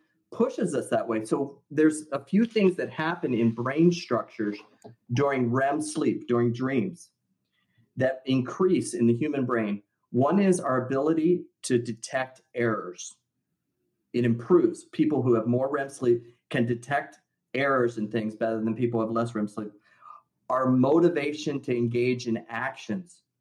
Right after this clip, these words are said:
increases with rem sleep. Our ability to gen-, to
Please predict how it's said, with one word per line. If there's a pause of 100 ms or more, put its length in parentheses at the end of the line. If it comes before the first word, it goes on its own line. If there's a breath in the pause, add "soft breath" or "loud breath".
(200)
increases
with
rem
sleep. (960 loud breath)
Our
ability
to
gen-, (200)
to